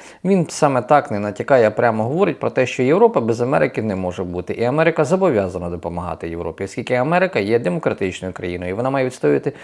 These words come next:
демократичну демократичні цінності. Тому я говорю про певний тонкий дипломатичний крок. Хоча виглядає це трішки, ну, не так. Так от, що говорить Мерц? «Бачимо, що Китай, Індія, Бразилія та інші країни відкрито підтримують Росію, формуючи нове партнерство у так званому шанхайському форматі.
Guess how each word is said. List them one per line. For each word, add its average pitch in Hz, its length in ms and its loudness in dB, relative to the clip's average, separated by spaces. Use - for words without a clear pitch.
демократичну 151 360 4
демократичні 92 280 -4
цінності. 92 400 -8
Тому 240 200 -2
я 180 120 2
говорю 165 180 2
про - 180 0
певний 139 360 2
тонкий 120 560 -2
дипломатичний 110 720 -2
крок. - 360 -8
Хоча 185 240 2
виглядає 147 400 4
це 113 120 -6
трішки, 95 500 -6
ну, 107 240 -6
не 101 140 -6
так. - 280 -10
Так - 180 2
от, 175 100 8
що 180 200 4
говорить 160 320 2
Мерц? - 340 -8
«Бачимо, 165 400 4
що - 160 -4
Китай, 151 380 4
Індія, 147 280 4
Бразилія 135 420 2
та 139 120 0
інші 147 240 -2
країни 143 320 2
відкрито 143 760 -2
підтримують 156 600 0
Росію, 113 420 -2
формуючи 120 580 -4
нове 110 260 4
партнерство 120 640 -2
у 117 100 -4
так 104 200 -4
званому 110 440 -2
шанхайському 95 640 -4
форматі. - 500 -10